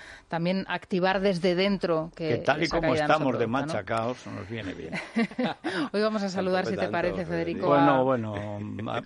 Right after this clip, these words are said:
Speaker 2: porque nos cuidamos.
Speaker 1: <laughs> Pilar Franco Quintana, ella es la dueña de una farmacia que está en la calle León y Castillo doscientos ochenta, en Las Palmas de Gran Canaria.
Speaker 2: Qué bonito.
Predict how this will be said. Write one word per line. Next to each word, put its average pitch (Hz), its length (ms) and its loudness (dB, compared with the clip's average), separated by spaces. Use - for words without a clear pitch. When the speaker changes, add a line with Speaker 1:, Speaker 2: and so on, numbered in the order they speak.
Speaker 2:
porque 131 240 -2
nos 123 180 -2
cuidamos. 117 460 -2
Speaker 1:
<laughs> - 920 -6
Pilar 202 340 -2
Franco 208 340 -6
Quintana, 190 840 -2
ella 170 360 0
es 170 200 -4
la 165 260 0
dueña 170 320 -2
de 156 640 -2
una 165 160 -2
farmacia 214 420 -2
que - 80 -4
está 185 200 -6
en 196 120 -2
la 147 120 -4
calle 196 400 0
León 165 380 0
y 175 40 -4
Castillo 180 520 -4
doscientos 165 440 -4
ochenta, 208 500 -4
en 165 120 -4
Las 160 120 -6
Palmas 196 280 -2
de 160 80 -4
Gran 160 220 -4
Canaria. 202 480 -2
Speaker 2:
Qué - 60 -10
bonito. 160 320 -12